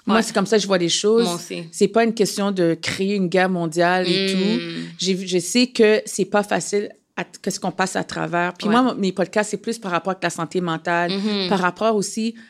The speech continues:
Speaker 1: à apprendre à pardonner notre prochain, que ce
Speaker 2: Ouais.
Speaker 1: soit vi-, bien ou pas bien.
Speaker 2: Ouais.
Speaker 1: C'est,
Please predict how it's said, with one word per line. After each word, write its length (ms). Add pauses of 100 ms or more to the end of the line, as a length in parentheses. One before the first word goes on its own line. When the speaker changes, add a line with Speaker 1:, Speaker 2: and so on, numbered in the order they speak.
(120)
Speaker 1:
à 160
apprendre 400
à 40
pardonner 420
notre 160
prochain, 360
que 160
ce 100
Speaker 2:
Ouais. 100
Speaker 1:
soit 160
vi-, 280
bien 420
ou 100
pas 180
bien. 340
Speaker 2:
Ouais. 200 (180)
Speaker 1:
C'est, 240